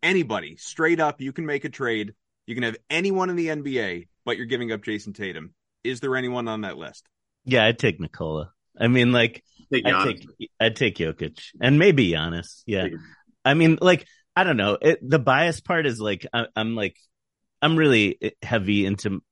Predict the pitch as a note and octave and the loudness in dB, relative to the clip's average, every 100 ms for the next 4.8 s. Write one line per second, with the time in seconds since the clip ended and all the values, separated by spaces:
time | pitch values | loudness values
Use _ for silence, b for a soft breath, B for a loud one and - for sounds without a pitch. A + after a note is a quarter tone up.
0 | _ _ G2+ F2 F2 E2 - _ _ _ | _ _ 0 0 0 -2 -6 _ _ _
1 | G#2+ A2+ F2+ A2 G#2 G2 G2+ F#2 F2+ F2 | 0 0 2 0 0 -2 -4 -2 -2 0
2 | F#2+ G2+ F2 F#2+ F#2+ G#2 F#2 F#2+ F2 F2+ | 2 2 0 -2 -4 -4 -4 -4 -4 -4
3 | F#2 E2 E2 - G#2 G#2 G#2+ A2+ A2 A2 | -6 -4 -4 -6 -2 0 2 2 0 -2
4 | G#2 A2 A2 G#2+ A2 G#2 F2+ - | -2 -2 0 0 0 0 -2 -4